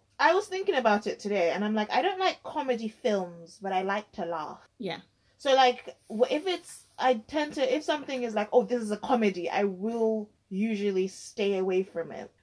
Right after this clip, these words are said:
Speaker 1: because I think a lot of people's, um, definition of comedy is physical comedy, which I cannot.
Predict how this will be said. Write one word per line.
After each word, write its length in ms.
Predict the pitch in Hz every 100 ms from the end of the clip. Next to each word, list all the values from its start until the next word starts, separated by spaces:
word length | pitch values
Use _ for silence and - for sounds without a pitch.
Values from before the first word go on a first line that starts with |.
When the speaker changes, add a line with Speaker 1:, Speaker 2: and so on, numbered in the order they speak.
| 185
Speaker 1:
because 400 | 202 226 202 202
I 180 | - 214
think 240 | 254 254
a 40 |
lot 200 | 226 226
of 100 | 202 -
people's, 760 | 214 202 208 190 185 185 -
um, 400 | - 190 185 170 165 -
definition 720 | 208 208 208 208 220 208 175
of 100 | 175
comedy 400 | - 214 190 175 165
is 100 | -
physical 340 | 214 208 220
comedy, 500 | 220 220 214 254 392 _ -
which 180 | 185 - -
I 600 | 190 190 196 185 175 180
cannot. 460 | - 202 175 170 -